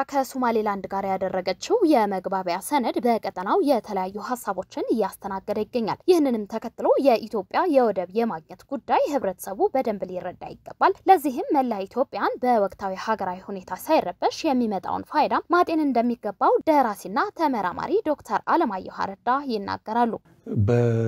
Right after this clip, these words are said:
Speaker 2: በጥንቃቄ በደንብ ተረድተነው ልንጓዝበት፣ የምንተገብረውም ከሆነ ልንተገብረው የሚገባ ጉዳይ ነው። እንደ ቀላል ነገር ነው ግን ህዝቡ እንዲመለከተው የተደረገው። ህዝቡ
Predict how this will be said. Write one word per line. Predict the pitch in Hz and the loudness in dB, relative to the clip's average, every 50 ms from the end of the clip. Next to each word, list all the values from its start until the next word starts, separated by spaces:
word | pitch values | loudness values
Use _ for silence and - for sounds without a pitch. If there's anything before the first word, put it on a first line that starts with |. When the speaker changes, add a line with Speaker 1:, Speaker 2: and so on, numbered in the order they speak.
| 117 - - | 0 0 0
Speaker 2:
በጥንቃቄ | 113 113 117 - - 151 165 180 175 - - 135 127 - 143 131 | 0 0 0 -2 0 0 0 0 0 2 2 2 2 2 2 2
በደንብ | 123 123 113 127 131 135 120 - | 2 4 4 4 2 2 0 0
ተረድተነው | - 110 117 120 113 - - 120 120 123 131 131 | 0 0 0 0 0 -2 -2 0 0 2 2 0
ልንጓዝበት፣ | 117 113 113 110 104 - 123 110 104 113 113 - 127 120 110 - - - - - - - - - 359 339 - - - - 269 285 302 302 - | 0 -2 -4 -4 -6 -6 -4 -4 -4 -6 -8 -6 -6 -6 -6 -8 -12 -20 -20 -20 -20 -14 -12 -10 -8 -6 -4 -4 -4 -4 -6 -8 -10 -8 -4
የምንተገብረውም | 117 113 120 117 113 117 123 120 123 120 123 123 113 123 120 117 - 127 123 120 117 | -2 0 0 0 0 0 0 0 0 0 0 -2 0 0 -2 -2 -2 0 0 0 0
ከሆነ | 117 - 120 120 120 135 143 | -2 -4 -4 -2 -2 -2 -2
ልንተገብረው | 147 127 113 107 - 120 107 113 101 104 117 110 107 | -4 -4 -4 -4 -4 -4 -4 -4 -4 -4 -4 -4 -4
የሚገባ | 104 104 101 - 110 98 - 117 101 | -6 -8 -8 -8 -8 -6 -6 -6 -6
ጉዳይ | - - 98 - 107 98 92 | -6 -6 -6 -6 -6 -6 -8
ነው። | 92 - - - - - - - - - _ _ - | -10 -16 -20 -20 -20 -20 -20 -20 -20 -20 _ _ 4
እንደ | 139 131 131 143 143 | 6 8 8 8 8
ቀላል | - 165 143 135 139 135 131 127 | 6 6 4 4 4 4 4 4
ነገር | 120 113 104 117 110 107 | 2 2 2 0 0 -2
ነው | 107 104 | -2 -4
ግን | 92 92 98 90 92 - - - _ _ _ _ _ - | -4 -4 -8 -10 -12 -14 -18 -20 _ _ _ _ _ -6
ህዝቡ | - 113 107 101 104 107 110 107 107 104 104 - - | -2 -2 -2 -2 -2 -2 -2 0 -2 -2 -4 -8 -6
እንዲመለከተው | - 117 107 107 107 104 104 104 101 - - 104 98 - 107 101 98 - - - - - _ - | -6 -4 -4 -4 -4 -4 -6 -8 -8 -8 -10 -10 -8 -6 -6 -8 -8 -10 -14 -20 -20 -20 _ -4
የተደረገው። | - 110 - 107 95 104 98 101 95 87 87 90 - - _ - - - - - - - - - _ - - - - | -4 -4 -2 -4 -6 -6 -6 -8 -8 -10 -10 -12 -14 -16 _ -20 -20 -20 -20 -20 -20 -20 -20 -20 _ -20 -20 -20 -14
ህዝቡ | - - 131 117 113 117 | -8 -4 -4 -4 -2 2